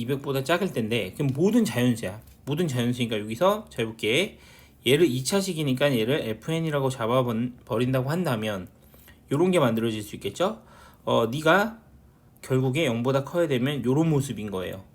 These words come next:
그래서 A 플러스 이, 판별식, 즉 판별식 A 플러스 이의 제곱 마이너스 사백인가요? 음, 사백인 거고 그게 영보다 작다. 그래서 A 플러스 이는,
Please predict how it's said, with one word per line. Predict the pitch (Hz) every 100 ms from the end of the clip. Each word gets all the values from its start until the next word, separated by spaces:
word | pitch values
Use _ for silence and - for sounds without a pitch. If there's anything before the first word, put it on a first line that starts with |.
| -
그래서 | 120 113 185 208 233 - - - - 117
A | 127 143
플러스 | 143 127 - 98
이, | 92 - - -
판별식, | 208 220 226 202 117 120 -
즉 | - 95 -
판별식 | - 95 98 135 110 123 - - - - - -
A | 127 127
플러스 | 151 131 -
이의 | 110 113
제곱 | - 110 113 - - - _ - - - - - -
마이너스 | - 110 113 104 - 165 -
사백인가요? | - 120 123 113 101 131 - - - - - -
음, | - - - -
사백인 | - 120 123 123 110
거고 | 107 101 135 175 208 208 208 - - - -
그게 | 110 131 156 107
영보다 | 104 98 120 143
작다. | 151 143 - - - - - - - - - - - - - - - -
그래서 | - 156 - -
A | 139 160
플러스 | - 170 151 - -
이는, | 135 135 117 110